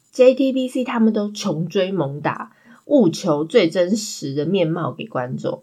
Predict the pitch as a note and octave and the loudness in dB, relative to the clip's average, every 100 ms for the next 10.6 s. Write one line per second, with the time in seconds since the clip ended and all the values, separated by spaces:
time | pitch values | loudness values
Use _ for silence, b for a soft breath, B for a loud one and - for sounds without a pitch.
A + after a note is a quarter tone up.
0 | b b b - A3+ C4 A3+ A#3 A3 G3 | b b b 0 4 4 2 0 0 0
1 | G#3+ G#3 F3 D3+ - D3+ D#3+ E3 D3+ D#3 | 0 2 2 0 -2 -6 -2 -2 -4 -6
2 | D#3+ G3 D#3+ D3 - _ - C#4+ F3 - | -4 -4 -4 -8 -16 _ -6 -2 -2 -2
3 | C3 - - - B3+ G3 D#3+ - A3+ F#3+ | -4 -2 -6 0 2 4 2 -6 -4 -2
4 | D#3+ B3 C4 C#4 C4 G#3+ G#3 D#3+ - - | 2 2 2 0 0 0 -2 -4 -4 -2
5 | F3+ - D#3+ - - - - - - - | -2 -2 -6 -6 -10 -10 -10 -10 -10 -14
6 | - _ b b b b G#3+ A3 A3 G#3+ | -16 _ b b b b -2 -2 2 0
7 | G3 E3 D#3+ B3+ A#3 A3+ G#3+ E3 D#3+ F#3 | 0 -2 -2 2 4 2 0 -2 -2 0
8 | F3+ G#3 E3 D#3 D#3+ C3+ D#3 F3+ E3+ E3+ | 0 0 0 -2 0 -2 -2 -4 -2 -2
9 | D#3+ - G#3+ - F3+ D3 C3+ - E3+ E3 | -4 -4 -4 -4 -4 -2 -4 -4 -6 -2
10 | E3 E3 D3+ C#3+ C#3 - | -4 -2 -4 -4 -6 -8